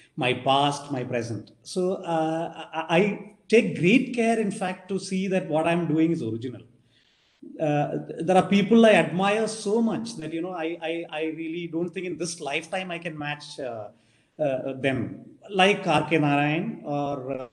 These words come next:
uh, you know, people I have been compared with, uh, or, uh, Gabriel Garcia Marquez. I, I don't think I can, they are huge mountains and I stand at the foothills. So,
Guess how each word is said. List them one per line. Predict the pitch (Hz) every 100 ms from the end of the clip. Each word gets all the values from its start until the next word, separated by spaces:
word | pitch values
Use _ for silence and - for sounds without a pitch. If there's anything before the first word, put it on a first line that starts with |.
| -
uh, | 131 127 127 -
you | 160
know, |
people | 156 196 220
I |
have | 185
been | 202
compared | 175 160 165 185 156
with, | 127 - _ _ _ _ -
uh, | 147
or, | 147 156 160 151
uh, | 151 147
Gabriel | 143 156 170 170
Garcia | 165 160 170
Marquez. | 151 143 147 160 156 -
I, | 208 214
I | 196
don't | 240
think | 233 214
I | 196
can, | 208 190 165 160 - - _ _ _ _
they | 190
are | 202
huge | 196 196 196
mountains | 185 165 196 233 220
and | 196 180
I | 165 -
stand | - 170
at | 175
the | 165
foothills. | 156 - 131 - -
So, | 170 170